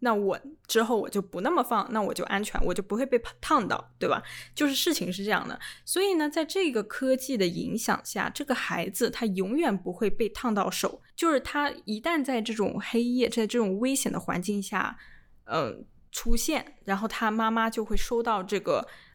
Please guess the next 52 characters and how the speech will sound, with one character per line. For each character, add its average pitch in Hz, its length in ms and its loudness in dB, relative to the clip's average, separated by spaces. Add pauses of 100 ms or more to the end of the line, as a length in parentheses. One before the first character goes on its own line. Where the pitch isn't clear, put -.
(240)
呃， 180 220 0
警 - 320 -2
报， - 360 2
然 185 120 0
后 196 100 -2
就 190 140 -2
会 196 100 0
马 190 160 0
上 202 360 0
出 - 320 -2
现 208 240 0
去 - 420 -2 (220)
保 180 120 -4
护 269 160 2
他 220 140 2
女 190 140 -4
儿， - 200 -8 (140)
而 196 160 2
且 233 140 0
他 220 80 2
还 220 100 4
可 220 160 -2
以 190 80 0
自 233 160 0
动 220 140 2
报 233 180 2
警 196 300 -2
什 - 120 -4
么 - 120 -8
的。 - 120 -8 (440)
就， 247 100 -8
所 269 160 0
以 294 120 2
就 262 120 0
是 202 600 0 (160)
他 247 140 0
非 330 160 2
常 - 160 -6
的 - 60 -6
安 - 220 -4
全， - 280 -6
等 - 100 -10
于 - 80 -10
说 - 240 -4 (200)
这 330 120 0
个 277 80 6
科 294 300 0
技 269 180 -4
到 233 160 2
底 202 140 0
怎 - 220 -2
么 - 120 -6